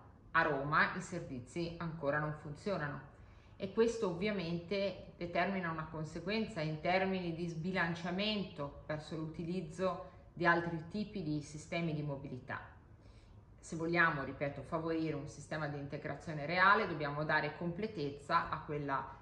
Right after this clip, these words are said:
strategia di riforma del trasporto pubblico locale che era stata annunciata anche da questo governo, ma che finora anche nell'ambito del P N R R non è stata attuata.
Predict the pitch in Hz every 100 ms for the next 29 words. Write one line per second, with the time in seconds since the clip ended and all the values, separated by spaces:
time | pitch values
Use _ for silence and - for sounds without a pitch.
0 | - - 175 165 175 185 156 156 151 -
1 | 175 160 147 139 139 151 - 175 165 151
2 | - 147 151 156 175 185 170 170 185 -
3 | - - - 190 170 - 269 226 160 147
4 | 151 156 143 135 147 147 151 147 151 151
5 | 165 175 190 147 151 165 170 - - -
6 | 165 160 190 - 214 165 151 156 156 -
7 | - 160 170 180 - 147 147 156 156 147
8 | 139 139 135 - 151 147 - 156 151 151
9 | 156 170 143 143 156 151 147 - 139 139
10 | - 127 80 - -